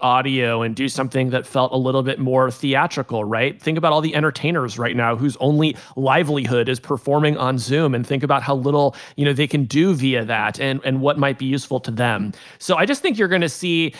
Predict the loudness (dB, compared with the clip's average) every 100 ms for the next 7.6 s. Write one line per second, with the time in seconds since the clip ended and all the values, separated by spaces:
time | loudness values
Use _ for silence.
0 | -8 -4 -2 0 -2 0 2 4 2 0
1 | 0 -2 -2 0 2 4 4 2 0 -4
2 | -2 2 4 2 0 -4 -2 0 0 2
3 | 2 0 0 -4 -2 -4 0 2 4 2
4 | 2 -2 0 0 2 0 -2 -2 0 0
5 | 0 -2 -2 -2 0 0 0 -2 0 2
6 | 2 2 -2 -4 -2 -2 0 -2 -6 -4
7 | -2 -2 -2 -6 -10 -16